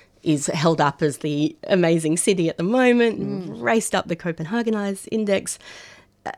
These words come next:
Speaker 1: and it is hilly and it's miserable riding for part of the, even though no riding's miserable, it's tough, it's cold. Um, but it's been the electric bikes that have made it
Speaker 2: Yeah.
Speaker 1: possible. So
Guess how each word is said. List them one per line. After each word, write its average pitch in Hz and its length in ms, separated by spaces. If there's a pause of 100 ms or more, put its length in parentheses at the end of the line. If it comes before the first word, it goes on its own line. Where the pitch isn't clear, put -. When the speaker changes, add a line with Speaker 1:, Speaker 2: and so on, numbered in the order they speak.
(140)
Speaker 1:
and 202 140
it 262 160
is 202 160
hilly 165 720
and 180 180
it's - 380 (260)
miserable 185 640
riding 151 520
for 139 360 (140)
part 151 240
of 143 140
the, 143 200
even 165 180
though - 100
no - 160
riding's 175 420
miserable, 156 460 (260)
it's - 300
tough, - 500 (160)
it's 170 240
cold. 156 540 (560)
Um, 190 400 (200)
but 190 120
it's 190 160
been 180 180
the 185 80
electric 165 480
bikes - 460
that 147 160
have 147 100
made 139 280
it - 80
Speaker 2:
Yeah. - 100
Speaker 1:
possible. 147 600
So 185 460